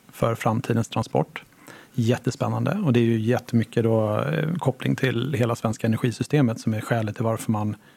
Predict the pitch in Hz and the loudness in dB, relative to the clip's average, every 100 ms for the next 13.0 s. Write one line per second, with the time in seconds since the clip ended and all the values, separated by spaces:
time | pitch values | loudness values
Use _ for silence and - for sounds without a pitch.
0 | _ - 113 117 - 117 - 139 - - | _ -2 0 0 -2 -8 -4 -4 -4 -6
1 | 123 170 202 127 - _ _ _ - 113 | -4 -2 0 -2 -4 _ _ _ -2 -2
2 | 117 120 120 120 - _ - - - - | -2 -4 -6 -8 -14 _ -20 -18 -18 -18
3 | - - 151 139 156 156 143 117 139 131 | -8 -2 2 2 0 -4 -4 2 2 0
4 | - 135 139 123 120 - 127 123 - - | -4 -2 2 2 2 0 0 0 -2 -4
5 | 151 120 110 - 143 120 - - - - | -2 -2 0 2 4 2 -2 -8 -16 -20
6 | - - - _ _ - 123 113 117 120 | -20 -20 -20 _ _ -4 -2 -2 -2 0
7 | 120 117 117 110 113 - 113 120 113 113 | 2 4 2 0 -2 -2 -2 -2 -2 -4
8 | - 113 - 117 107 - - 131 107 - | -6 -6 -6 -6 -6 -10 -4 -2 -2 -8
9 | - - - _ _ _ _ _ _ _ | -20 -20 -20 _ _ _ _ _ _ _
10 | 131 127 - 185 - - 123 147 139 - | -6 -4 -8 -10 -12 -8 0 2 0 2
11 | 135 127 123 120 120 _ - - 127 123 | 2 4 2 2 -2 _ -16 0 2 2
12 | - 135 113 107 127 - 208 - 107 113 | 2 2 2 0 -2 0 -4 -2 -2 -2